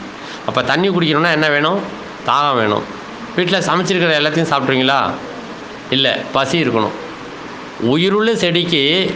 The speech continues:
பசியும் தாகமும் இருக்கும், செத்துப்போன செடிக்கு அது இருக்காது அப்படின்னாரு. பசியும் தாகமும் தான் உயிர்த்தலுக்கான உண்மையான ஆதாரம். பசியும் தாகம் இல்லைன்னா செத்து போயிடும், அல்லது செத்துப்போன செடிக்கு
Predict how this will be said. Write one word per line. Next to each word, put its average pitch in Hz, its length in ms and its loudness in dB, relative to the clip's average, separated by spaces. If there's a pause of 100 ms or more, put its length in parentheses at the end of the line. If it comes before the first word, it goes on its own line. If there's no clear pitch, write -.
(240)
பசியும் 180 480 2
தாகமும் 147 360 2
இருக்கும், 117 300 0 (760)
செத்துப்போன 165 400 2 (100)
செடிக்கு 131 300 2
அது 117 100 4
இருக்காது 110 380 0 (140)
அப்படின்னாரு. 104 480 2 (580)
பசியும் 196 600 0
தாகமும் 156 500 2
தான் 127 180 2 (840)
உயிர்த்தலுக்கான 147 760 2
உண்மையான 123 340 4 (120)
ஆதாரம். 104 340 2 (1400)
பசியும் 170 400 2
தாகம் 151 320 2
இல்லைன்னா 131 300 2 (160)
செத்து 131 360 0
போயிடும், 110 260 2 (1300)
அல்லது 175 300 0
செத்துப்போன 202 420 0
செடிக்கு 170 340 0